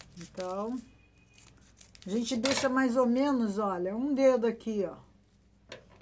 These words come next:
Ou mais um pouquinho. Todo mundo vai fazer essa flor.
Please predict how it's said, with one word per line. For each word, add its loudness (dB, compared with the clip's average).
Ou -6
mais 0
um 0
pouquinho. -4
Todo 10
mundo 6
vai 6
fazer 2
essa 0
flor. -4